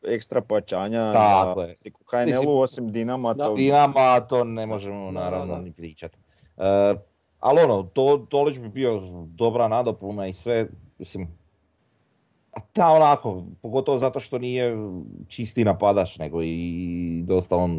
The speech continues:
Speaker 2: je li,
Speaker 1: Pa
Speaker 2: odrađuje.
Speaker 1: baš ovo što Špoljarić pokušava igrat, on bi to,
Speaker 2: E.
Speaker 1: mislim, vrhunski odigrao.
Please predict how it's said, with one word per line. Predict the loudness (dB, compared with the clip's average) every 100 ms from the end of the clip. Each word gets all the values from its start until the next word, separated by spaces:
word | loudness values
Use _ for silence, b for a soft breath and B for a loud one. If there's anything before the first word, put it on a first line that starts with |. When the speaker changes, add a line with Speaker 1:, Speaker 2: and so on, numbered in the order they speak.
| -4
Speaker 2:
je | -4 -4
li, | -4
Speaker 1:
Pa | -6 -8 -6
Speaker 2:
odrađuje. | -2 2 4 4 4
Speaker 1:
baš | 0 0 -4
ovo | -2 -2
što | -2 -6
Špoljarić | -8 -6 0 2 2 0 -6 -12 -14
pokušava | -16 -10 -8 -2 -2
igrat, | 0 -2 -2
on | -4 -4
bi |
to, | -6 2
Speaker 2:
E. | 4
Speaker 1:
mislim, | 4 2
vrhunski | -4 -10 -16 _ -10
odigrao. | -10 -14